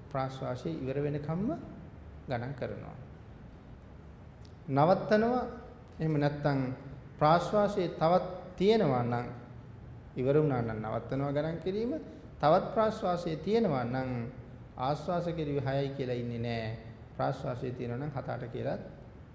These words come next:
ගණන් කරනවා. එතකොට ආශ්වාස කිරුවේ එක, දෙක, තුන, හතර, පහ, හය කියලා. ප්‍රාශ්වාස කරන එක, දෙක, තුන, හතර, පහ, හය, හත, අට කියලා ප්‍රාශ්වාස කෙරෙන්න පුළුවන්.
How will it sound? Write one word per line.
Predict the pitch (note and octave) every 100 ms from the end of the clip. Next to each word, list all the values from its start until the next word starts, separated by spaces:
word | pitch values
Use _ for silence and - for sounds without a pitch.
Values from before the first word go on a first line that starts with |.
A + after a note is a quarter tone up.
| - -
ගණන් | B2 A2+ C3
කරනවා. | - A2+ - - - - -
එතකොට | B2+ A2 A2
ආශ්වාස | B2 C3 C3 A#2+
කිරුවේ | A#2+ A#2+ A#2
එක, | A#2
දෙක, | A#2
තුන, | A#2 A#2+
හතර, | A2 G#2+ A#2
පහ, | - A2 A2+
හය | B2+ C#3
කියලා. | F3 G3 C#4 - - - -
ප්‍රාශ්වාස | D3 D#3+ E3 F3+ D#3
කරන | D3+ D3+
එක, | D3 C#3+
දෙක, | C#3+
තුන, | D#3+ C#3
හතර, | C3 C3 C3
පහ, | C3 B2+
හය, | C3
හත, | B2+ B2+
අට | C3 B2+ D#3+
කියලා | D#3 D#3+ G3+ D4+ - - - -
ප්‍රාශ්වාස | - B2 - B2 A#2+
කෙරෙන්න | A#2 A2+ F3+
පුළුවන්. | - A#2 A2